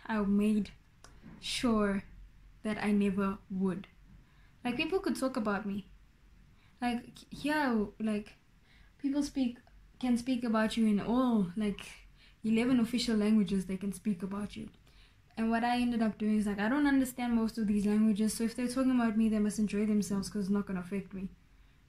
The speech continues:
They must be happy, they must, they must be content because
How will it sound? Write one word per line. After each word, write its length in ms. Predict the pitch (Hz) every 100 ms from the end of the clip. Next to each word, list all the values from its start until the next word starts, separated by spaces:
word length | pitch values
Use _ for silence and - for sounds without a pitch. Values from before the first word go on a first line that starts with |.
| - -
They 100 | -
must 240 | 220 208 208
be 120 | 214
happy, 380 | 202 220 247 240
they 100 | 214
must, 400 | 190 185 - -
they 100 | 196
must 300 | 185 175 -
be 120 | 202
content 580 | 180 208 180 - 240 233
because 320 | 208 208 185